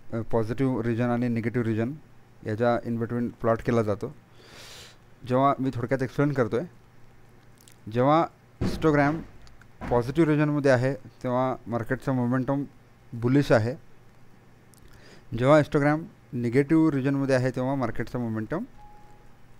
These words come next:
bearish आहे. ठीक आहे मित्रांनो, लक्षात घ्या, पुन्हा सांगतोय मी, जेव्हा हिस्टोग्राम zero लाईनच्या वरती plot केला जाईल किंवा plot होत असेल त्या केसमध्ये तुमचं market bullish असेल, म्हणजे positive मूव्ह असेल,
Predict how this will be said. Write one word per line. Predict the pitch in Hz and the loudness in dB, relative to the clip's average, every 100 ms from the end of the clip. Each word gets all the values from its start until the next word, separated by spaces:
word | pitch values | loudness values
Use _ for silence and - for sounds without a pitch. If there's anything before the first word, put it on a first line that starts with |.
| - | -2
bearish | 135 143 131 - | 6 6 6 2
आहे. | 110 95 95 - - - - - - - - - - - - | 0 -2 -8 -14 -20 -20 -20 -20 -20 -20 -20 -20 -20 -14 -4
ठीक | 151 | -2
आहे | |
मित्रांनो, | 151 156 170 226 - - - - - - | -2 -2 -4 -8 -14 -20 -20 -20 -20 -16
लक्षात | - - | -10 -8
घ्या, | 120 143 190 - | -4 -4 -6 -8
पुन्हा | 123 139 | -4 -2
सांगतोय | 135 113 107 | -4 -4 -4
मी, | 147 240 - - - - - 110 | -6 -10 -18 -20 -20 -20 -18 -8
जेव्हा | 123 123 165 - | -2 2 2 2
हिस्टोग्राम | 120 - 143 123 117 208 110 113 | -4 -2 -2 0 -2 -4 -10 -6
zero | 123 | -4
लाईनच्या | 143 139 151 | -2 -2 0
वरती | 135 120 156 | -2 -2 -2
plot | 143 135 | 2 2
केला | - 127 | 2 0
जाईल | 117 113 190 - - - - - | 2 0 -4 -16 -20 -20 -20 -12
किंवा | 120 | -6
plot | 127 131 - | 0 0 0
होत | 123 131 | -6 -4
असेल | 127 127 196 190 139 | -4 -6 -8 -12 -6
त्या | 131 143 151 | 2 4 2
केसमध्ये | - - 123 - 110 110 214 - - - - - - | -2 -4 -4 -4 -6 -4 -6 -12 -20 -20 -20 -20 -14
तुमचं | 123 139 | -10 -4
market | 131 113 165 - 131 | -2 -2 -4 -8 -8
bullish | 123 135 151 | 0 2 2
असेल, | 139 120 113 | 2 0 -2
म्हणजे | - - - - - - - - - 123 | -4 -20 -20 -20 -20 -20 -20 -18 -12 -4
positive | 135 120 110 147 | 0 2 2 2
मूव्ह | 135 127 - | 0 -2 -8
असेल, | 113 120 | -8 -8